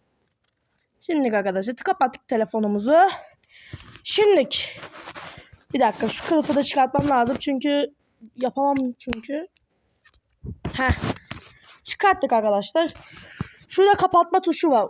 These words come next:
Oraya basın arkadaşlar. Bir dakika. Böyle basın arkadaşlar. Ve buraya şey yapın bu arada. Şu tuşuyla şey yapın bu arada. Şu tuşuyla. Evet geldik arkadaşlar.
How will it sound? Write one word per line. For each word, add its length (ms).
Oraya 400
basın 260
arkadaşlar. 720
Bir 60
dakika. 400
Böyle 300
basın 280
arkadaşlar. 600
Ve 160
buraya 240
şey 160
yapın 280
bu 100
arada. 360
Şu 220
tuşuyla 460
şey 160
yapın 260
bu 60
arada. 320
Şu 220
tuşuyla. 580
Evet 360
geldik 300
arkadaşlar. 600